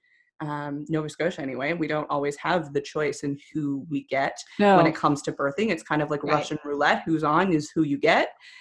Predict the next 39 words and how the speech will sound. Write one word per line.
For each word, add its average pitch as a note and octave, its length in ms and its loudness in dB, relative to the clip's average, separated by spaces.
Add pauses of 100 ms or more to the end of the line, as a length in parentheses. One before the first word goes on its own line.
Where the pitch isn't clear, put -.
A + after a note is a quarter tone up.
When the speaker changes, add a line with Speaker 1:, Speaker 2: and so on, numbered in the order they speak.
(220)
Speaker 3:
Right. D#3+ 160 -4
Speaker 1:
Um, D#3+ 380 2 (140)
and F3+ 140 4
so E3 600 6
to F3+ 100 -4
be E3+ 220 0
in E3+ 80 2
that - 160 -2
position D#3 560 -2
and D3 160 -4
to, D3+ 280 -8 (220)
to D3+ 100 -4 (120)
advocate F3+ 500 0
for A3+ 100 0
yourself A3+ 540 0 (420)
or D#3 80 0
to D#3 120 2
try C#3+ 400 0
and F#3 80 0
advocate A#3+ 480 -4
for A#3+ 80 -8
yourself, B3 480 -4 (360)
and E3 140 2
it - 100 -4
met, D#3 380 -2
being E3 260 0
met D3 220 0
with, D#3+ 220 -2 (200)
with D3+ 200 -4 (120)
this, C#3 380 -4 (120)
like, C#3+ 280 -2 (2250)
"No, D#3 260 0
I D3+ 80 4
don't A3 100 2
have B3 100 -2
to C#3+ 100 -8
listen C#3 280 -4
to B2+ 140 -6
you. A3+ 320 -2